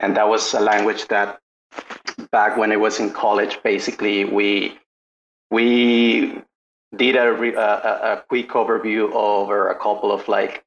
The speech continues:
old languages, you know, just to know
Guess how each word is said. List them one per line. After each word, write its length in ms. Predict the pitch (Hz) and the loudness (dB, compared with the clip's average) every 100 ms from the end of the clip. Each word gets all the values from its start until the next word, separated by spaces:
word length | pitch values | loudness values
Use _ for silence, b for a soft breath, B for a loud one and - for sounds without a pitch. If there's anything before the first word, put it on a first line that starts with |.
| - | -4
old 260 | 107 110 107 | 0 2 2
languages, 680 | 104 104 101 104 101 95 - | 0 0 0 2 0 0 -4
you 100 | 110 | 0
know, 200 | 101 98 | 0 0
just 280 | 107 104 - | 0 -2 0
to 60 | 107 | 0
know 540 | 104 104 104 104 | 2 2 2 0